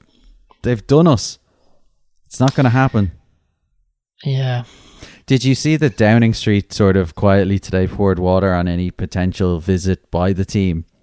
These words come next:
Speaker 1: Boris Johnson said he wants to focus on, his words, levelling up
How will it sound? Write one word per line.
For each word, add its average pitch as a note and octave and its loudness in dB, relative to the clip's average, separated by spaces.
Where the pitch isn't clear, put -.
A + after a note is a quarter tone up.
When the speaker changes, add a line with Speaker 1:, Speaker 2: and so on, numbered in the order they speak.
Speaker 1:
Boris F#2 -2
Johnson F2+ -4
said F2 -4
he F2+ -2
wants F2+ -4
to F2+ -10
focus F2+ -4
on, F2 -2
his G2+ -2
words, F2 -2
levelling G#2 0
up - -2